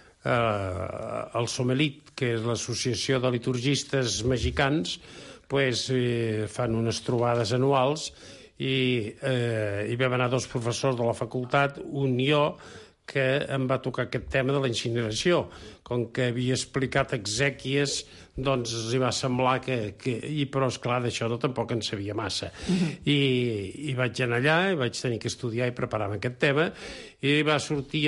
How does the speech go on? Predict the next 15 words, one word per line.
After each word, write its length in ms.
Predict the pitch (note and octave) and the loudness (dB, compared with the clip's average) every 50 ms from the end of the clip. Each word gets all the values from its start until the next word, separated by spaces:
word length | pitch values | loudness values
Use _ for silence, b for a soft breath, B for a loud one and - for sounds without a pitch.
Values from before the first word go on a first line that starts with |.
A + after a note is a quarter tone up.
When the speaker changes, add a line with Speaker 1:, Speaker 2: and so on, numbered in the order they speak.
| C3 | 2
Speaker 1:
publicat 640 | A2+ C#3+ C#3 C3+ C3+ B2+ - D#3 D#3 D3 C#3 C3 C#3 | 0 0 0 2 0 0 2 2 4 4 4 2 0
en 160 | C3 A#2 A#2 | -2 -2 -2
alguna 260 | A2 A2+ B2+ B2+ B2+ | -2 0 0 2 2
revista, 600 | B2 B2+ C3+ D3 C#3+ C3 - - - D3+ D3 D3+ F3 | 2 2 2 2 0 0 -2 -2 0 2 2 2 2
i 380 | F#3+ F#3+ - B2 B2 B2 B2 | 0 -2 -4 -4 -2 -2 0
llavors, 500 | A#2+ B2 A#2+ A2+ A#2+ B2 C3 C3 B2 - | 0 0 0 2 2 2 2 2 0 -2
pues, 240 | - - C#3+ A#2+ B2 | -2 0 0 2 2
ara 300 | C3 C3 C3 C#3+ C#3+ - | 2 4 4 4 2 2
a 100 | - D3 C#3 | 2 0 0
Romania 640 | C3 B2+ D3 D#3 D#3+ D#3 E3+ F3+ F3 D#3 C#3+ D#3 F#3 - B B B B B B B B - | 0 0 0 2 2 2 4 4 4 4 4 2 0 -4 B B B B B B B B -2
hi 80 | C3+ | -2
ha 40 | C3 | 0
hagut 260 | A#2+ B2+ B2+ B2+ - | 0 0 -2 -2 0
un 140 | B2+ B2 A#2+ | 0 0 0
congrés 720 | A2+ - B2+ A#2+ A#2+ A#2+ C3+ C3+ C3 A2 G2+ G#2 - - | 0 0 0 0 2 2 2 2 2 2 0 -2 -4 -4